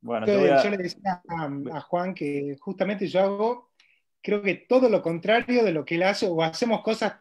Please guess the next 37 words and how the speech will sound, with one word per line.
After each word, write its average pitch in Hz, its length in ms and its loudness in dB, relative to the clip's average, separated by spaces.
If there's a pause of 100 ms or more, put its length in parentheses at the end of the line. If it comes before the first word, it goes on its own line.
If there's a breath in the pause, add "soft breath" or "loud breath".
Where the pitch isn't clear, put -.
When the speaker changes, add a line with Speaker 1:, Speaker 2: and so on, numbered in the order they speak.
Speaker 2:
totalmente 202 580 -4
diferentes. 185 880 -2
Él 156 220 -2
usa 160 360 -2
el 139 200 -2
trépano 156 500 -4
de, 143 240 -4 (500 soft breath)
de 139 260 -4
Barron, 170 320 0
yo 165 160 -2
uso 165 180 -8
el 147 140 -4
manual, 175 520 -2
él 170 120 -4
usa 160 180 -6
la 151 80 -4
agu-, 170 340 -4
él 165 160 -4
usa 185 220 -4
la 147 220 -2
cánula, 175 320 -4
yo 156 100 -6
uso 165 220 -6
la 160 60 -2
aguja, 190 440 -2 (380 loud breath)
él 202 160 0
no 202 120 4
des-, 190 280 0
no 202 160 0
saca 202 320 0
la 175 120 2
primera 185 300 -2
capa, 202 240 2
yo 180 140 0
sí 190 120 -8
la 180 160 -2
saco, 196 460 -4